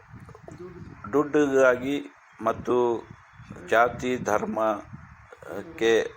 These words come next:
ಓಟು ಹಾಕ್ತಾರೆ. ದುಡ್ಡು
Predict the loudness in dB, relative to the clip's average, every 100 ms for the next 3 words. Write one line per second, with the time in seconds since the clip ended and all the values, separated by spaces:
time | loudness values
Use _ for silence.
0 | 0 0 2 2 0 0 -4 -4 -6 -14
1 | -20 -20 _ -20 -20 -20 -20 -20 -20 -20
2 | -20 -20 -4 0 0 2 4 4 2